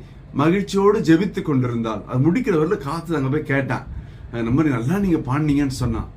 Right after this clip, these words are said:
உடனே அந்த பெண்ணு சொன்னா, இவனை பார்த்த உடனே, "பரவாயில்லையே, நீங்க அழகா இருக்கீங்களேன்னு" அவ சொன்னா. இவனுக்கு ஒரே ஆச்சரியம், "என்னங்க இப்படி சொல்றீங்கன்னா?" உடனே அவன் சொன்னா, அவ-, அவன் சொன்னா, "என்னங்க என் மூக்கை பார்த்துட்டு என்ன அழகுன்னு சொல்றீங்களே, எல்லாரும் என்ன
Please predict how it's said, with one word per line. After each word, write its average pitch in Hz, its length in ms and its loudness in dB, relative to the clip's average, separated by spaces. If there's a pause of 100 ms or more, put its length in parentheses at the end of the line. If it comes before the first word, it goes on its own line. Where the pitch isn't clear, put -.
உடனே 147 280 0
அந்த 127 280 -2
பெண்ணு 143 200 0
சொன்னா, 143 640 0 (360)
இவனை 143 180 2
பார்த்த 147 340 -4
உடனே, 147 180 2
"பரவாயில்லையே, 143 460 2
நீங்க 139 240 4
அழகா 151 280 2
இருக்கீங்களேன்னு" 156 600 4
அவ 143 240 0
சொன்னா. 123 400 0 (360)
இவனுக்கு 180 300 2
ஒரே 165 160 8
ஆச்சரியம், 147 800 2
"என்னங்க 220 320 2
இப்படி 156 260 -2
சொல்றீங்கன்னா?" 139 540 2 (380)
உடனே 127 160 -2
அவன் 139 120 0
சொன்னா, 120 440 -4
அவ-, 117 380 -2
அவன் 127 280 -2
சொன்னா, 139 500 0 (300)
"என்னங்க 170 280 4
என் 127 300 2
மூக்கை 180 280 2
பார்த்துட்டு 151 320 -2
என்ன 143 180 2
அழகுன்னு 143 460 4
சொல்றீங்களே, 123 420 2
எல்லாரும் 135 300 0
என்ன 147 140 2